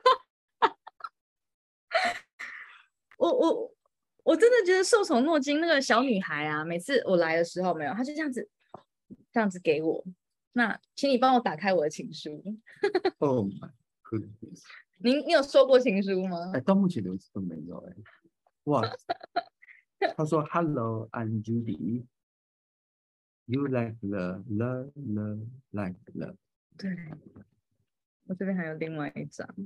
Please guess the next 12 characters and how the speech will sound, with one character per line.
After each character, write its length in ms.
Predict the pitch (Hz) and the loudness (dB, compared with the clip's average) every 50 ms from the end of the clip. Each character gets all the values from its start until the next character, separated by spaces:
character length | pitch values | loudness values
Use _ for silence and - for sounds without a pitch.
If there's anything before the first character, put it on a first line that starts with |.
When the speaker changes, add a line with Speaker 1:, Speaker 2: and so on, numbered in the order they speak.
| 196 - _ _ | -14 -16 _ _
Speaker 1:
对。 420 | - - - - - 196 202 208 - _ _ _ - - - _ _ _ _ | -8 -8 -8 -8 -10 -10 -10 -10 -14 _ _ _ -20 -20 -20 _ _ _ _
这 100 | - 233 | 4 4
个 60 | 202 | 4
是 180 | 202 - - 208 | 4 2 0 0
我 340 | 185 185 185 175 170 151 143 | 2 2 2 4 4 2 2
收 160 | 180 - 196 | 2 2 2
到 140 | 208 202 175 | 4 4 2
的 80 | 160 | 2
情 260 | 156 - - - - 175 | 0 -4 -10 -10 -8 -8
书。 380 | - - - - 170 196 240 - - _ _ _ _ _ | -8 -8 -8 -8 -8 -8 -12 -14 -18 _ _ _ _ _
就 120 | _ - 359 | _ -6 -4
是， 340 | - 392 370 339 269 - | -2 -2 0 0 -2 -4